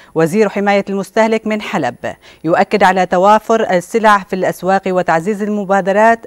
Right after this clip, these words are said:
الخيرية. واهتمت صحيفة تشرين بعدة مواضيع كان أبرزها:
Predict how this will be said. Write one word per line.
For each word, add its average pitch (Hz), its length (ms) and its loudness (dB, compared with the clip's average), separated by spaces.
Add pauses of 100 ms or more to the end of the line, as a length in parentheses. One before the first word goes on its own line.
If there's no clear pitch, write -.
الخيرية. 170 880 -6 (460)
واهتمت 208 520 -4
صحيفة 196 460 -6
تشرين 202 560 -8
بعدة 180 420 -6 (140)
مواضيع 170 580 -6 (120)
كان 156 260 -8
أبرزها: 160 580 -14